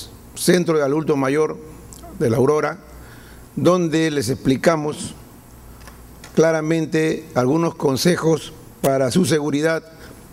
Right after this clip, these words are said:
en vista de que constantemente se han estado escuchando comentarios por los, por la televisión, por los medios radiales, de que las personas, eh, se quejan de que las calles no son muy seguras a nivel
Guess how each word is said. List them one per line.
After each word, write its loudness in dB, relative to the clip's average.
en 2
vista 2
de 0
que 2
constantemente 0
se 2
han 0
estado 0
escuchando 0
comentarios 0
por 2
los, 0
por 0
la 0
televisión, 2
por 0
los 2
medios 0
radiales, 0
de 0
que 0
las -2
personas, 0
eh, -2
se 0
quejan 0
de 0
que 0
las 0
calles 0
no -2
son -2
muy -4
seguras 0
a 0
nivel 0